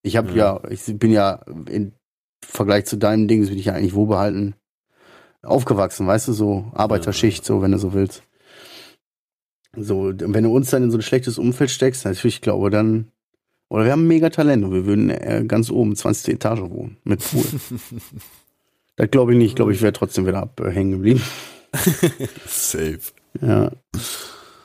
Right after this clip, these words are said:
Speaker 2: Ach ja.
Speaker 1: Das ist auf jeden Fall krass. Ey, und eine Sache ist mir noch aufgefallen.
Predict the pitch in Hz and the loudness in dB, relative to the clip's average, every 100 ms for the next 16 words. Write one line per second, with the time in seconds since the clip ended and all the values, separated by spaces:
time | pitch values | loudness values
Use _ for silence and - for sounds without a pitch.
0 | _ _ _ _ _ _ _ _ - - | _ _ _ _ _ _ _ _ -12 -4
1 | 107 90 82 82 104 107 98 92 90 95 | -4 -2 -2 0 0 0 -2 -2 -4 -6
2 | 98 123 - - - 131 127 113 156 139 | -8 -10 -14 -20 0 2 2 4 4 2
3 | 147 139 143 117 107 127 - 107 98 95 | 0 -2 0 0 -2 -6 -8 -6 -6 -10